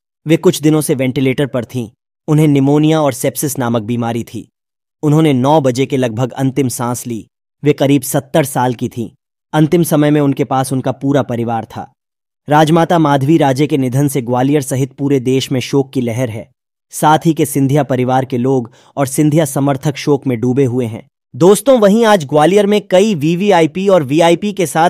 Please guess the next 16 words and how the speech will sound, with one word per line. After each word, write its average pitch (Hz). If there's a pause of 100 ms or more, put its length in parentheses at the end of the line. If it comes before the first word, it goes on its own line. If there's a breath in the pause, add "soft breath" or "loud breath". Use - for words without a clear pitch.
राजघरानों 143
के 170
सदस्य 143
आ 120
रहे 117
हैं। 110 (440)
इनमें 208
कई 214
दिग्गज 156
नेता 156
तो 190
कई 208
मुख्यमंत्री 160
भी 156
शामिल 117
हैं। 110